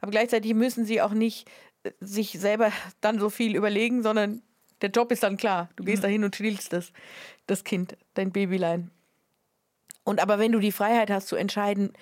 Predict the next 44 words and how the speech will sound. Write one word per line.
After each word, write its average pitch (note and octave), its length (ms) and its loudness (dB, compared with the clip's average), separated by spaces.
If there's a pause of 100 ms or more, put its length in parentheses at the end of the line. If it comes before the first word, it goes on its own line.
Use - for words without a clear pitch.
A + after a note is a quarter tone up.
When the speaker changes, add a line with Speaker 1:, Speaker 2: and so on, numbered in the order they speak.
(400)
Speaker 1:
ähm, F#3 340 -2 (260)
wem G3 260 0
helfe G3 280 0
ich, G3 100 -6
was F3+ 160 -4
mache F#3+ 180 -2
ich, F#3+ 60 -6
dann F3 180 -2
hast F#3 180 -4
du F#3+ 40 -2
natürlich, F3+ 440 -4 (880)
musst F#3+ 200 -2
du G3+ 40 0
da F#3+ 120 2
auch F3 60 -2
viel G3 180 -4
mehr, E3+ 320 -2 (100)
an - 200 -12
viel - 160 -8
mehr E3+ 120 -2
Stellen E3+ 300 -4
eine D#3+ 100 -6
Entscheidung E3+ 460 -4
treffen. F#3 400 -10 (500)
Aber F#3 280 -2
ich - 160 -6
glaub F#3+ 460 -4
tatsächlich, G3 540 -4
dass G3 320 -4
wenn F#3 180 -2
du F3+ 140 -4
wirklich G#3+ 420 -2
lernen G3 380 0
willst F#3 240 -6
zu - 120 -10
lieben, G3+ 500 -4 (1500)
musst A3 220 -8
du A#3 40 -10
dir G3 120 -2
manchmal E3+ 260 -4
ein E3+ 80 -10
bisschen E3+ 180 -10
was E3+ 180 -10 (280)
antun. F3 520 -12